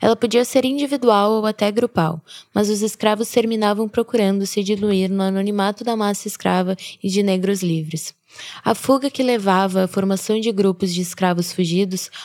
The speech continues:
aos quais frequentemente se associavam outros personagens sociais, aconteceu nas Américas,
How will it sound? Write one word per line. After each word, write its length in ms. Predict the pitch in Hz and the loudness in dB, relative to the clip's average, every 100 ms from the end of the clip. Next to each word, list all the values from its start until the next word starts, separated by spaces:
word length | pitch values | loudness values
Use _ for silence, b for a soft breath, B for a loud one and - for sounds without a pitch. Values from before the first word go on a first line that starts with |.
| B | B
aos 220 | 185 180 | 0 0
quais 340 | - 185 185 | 0 0 0
frequentemente 800 | - 202 208 202 - 196 180 180 | -2 -4 0 -2 0 0 0 -4
se 140 | - 190 | -2 -2
associavam 680 | 180 - 180 185 170 175 180 | 0 -2 -2 0 0 0 0
outros 340 | 180 196 202 | 0 -2 -4
personagens 640 | - 185 185 180 175 180 | -2 -2 -2 0 0 -2
sociais, 600 | 175 175 - 170 180 185 B B B | -2 -6 0 0 0 -2 B B B
aconteceu 500 | 196 202 202 196 208 | -2 0 0 0 0
nas 200 | 214 214 | 0 0
Américas, 640 | 226 180 170 165 165 - | 0 2 0 -2 -6 -10